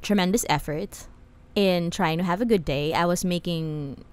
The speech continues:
exceptional effort <laughs> in getting up and getting showered. And I was, you know, I'm kinda proud of myself for this, but I would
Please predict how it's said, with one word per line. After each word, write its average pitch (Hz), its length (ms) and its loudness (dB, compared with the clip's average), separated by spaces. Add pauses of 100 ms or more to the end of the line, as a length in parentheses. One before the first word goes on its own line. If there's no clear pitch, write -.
(200)
exceptional - 1200 -2
effort 165 500 0
<laughs> - 40 -16
in 190 460 2 (320)
getting 196 320 6
up 175 200 0
and 160 280 0
getting 160 240 0
showered. 143 600 -2 (160)
And 180 300 -2
I 175 120 2
was, - 420 0 (400)
you 233 60 2
know, 196 60 4
I'm 151 160 2
kinda 170 240 -2
proud 135 220 -2
of 185 40 -6
myself 196 500 -4
for 180 180 -4
this, - 380 -8
but 165 320 -2 (680)
I 202 140 4
would 185 540 4